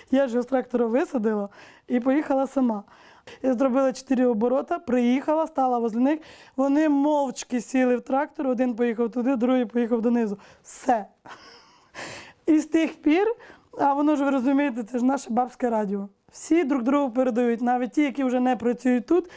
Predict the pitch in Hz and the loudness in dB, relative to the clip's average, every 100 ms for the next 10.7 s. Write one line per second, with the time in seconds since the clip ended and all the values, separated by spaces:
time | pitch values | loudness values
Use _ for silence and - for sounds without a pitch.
0 | - - - 302 254 240 240 254 254 247 | -20 -6 0 2 2 2 0 0 2 2
1 | 240 262 240 226 220 226 - 320 285 226 | 2 0 -2 -2 -2 -2 -4 -4 -4 -2
2 | 240 220 214 208 - 240 247 269 269 359 | 0 2 0 -4 -6 0 2 2 0 2
3 | 269 240 202 214 214 220 247 226 - 202 | 2 2 0 -2 -4 -4 -4 -4 -8 -2
4 | 262 240 214 208 202 233 - 220 208 202 | 2 2 0 -2 -4 -6 -2 0 0 -2
5 | 190 - - - - _ - - - 233 | -4 -8 -20 -20 -20 _ -10 -6 0 0
6 | - 233 220 214 - 208 262 254 277 359 | 2 0 0 -6 -6 -2 0 0 0 0
7 | 311 - - - - _ 269 247 240 302 | -2 -10 -20 -20 -20 _ -2 2 2 2
8 | 330 - 277 247 269 269 262 262 254 247 | 0 -2 0 0 0 0 0 0 0 2
9 | 415 392 214 254 226 220 - 240 226 208 | 2 -2 -4 -2 -2 -2 0 0 0 -2
10 | 233 196 - 214 202 190 185 | -6 -6 -4 -2 0 0 -2